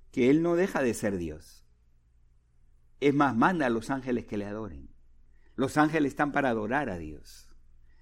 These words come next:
Están para obedecer a Dios. Entonces, la Escritura quita nuestra ignorancia supersticiosa que muchos hispanos tenemos de adorar a algún ser espiritual superior a nosotros, porque tenga más poder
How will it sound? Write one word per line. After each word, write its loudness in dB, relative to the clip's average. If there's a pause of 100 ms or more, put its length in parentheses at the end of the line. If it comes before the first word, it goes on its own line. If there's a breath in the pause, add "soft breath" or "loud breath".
(140)
Están 4
para 6
obedecer -2
a -10
Dios. -16 (1120)
Entonces, 2
la 4
Escritura 0
quita 0
nuestra 0
ignorancia -4
supersticiosa -6
que -4
muchos -4
hispanos -4
tenemos -2 (360 soft breath)
de 2
adorar 2
a -2
algún -4
ser -4
espiritual -6
superior -4
a -4
nosotros, -12 (640)
porque -4
tenga 2
más 0
poder -2